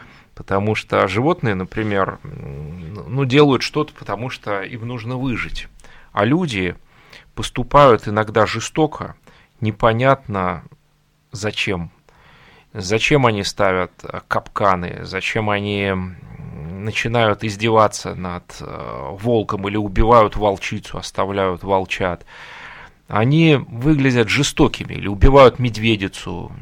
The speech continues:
вот, а медвежата остаются. Это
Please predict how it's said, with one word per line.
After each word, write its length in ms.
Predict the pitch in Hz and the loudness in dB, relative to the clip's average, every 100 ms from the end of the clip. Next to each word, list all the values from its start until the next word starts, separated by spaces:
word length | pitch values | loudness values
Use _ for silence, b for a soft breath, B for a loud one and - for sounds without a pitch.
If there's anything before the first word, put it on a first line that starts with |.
| - - | -18 -14
вот, 280 | 92 95 - - | -10 -12 -12 -10
а 480 | 90 92 92 92 | -6 -4 -6 -8
медвежата 840 | 87 87 104 104 101 101 113 - - | -12 -10 -8 -4 -2 2 2 2 -8
остаются. 760 | - - 98 98 98 - - - B B B B B B B B | -8 -2 0 0 -4 -8 -8 -10 B B B B B B B B
Это 540 | 127 131 156 143 123 | -4 0 8 8 8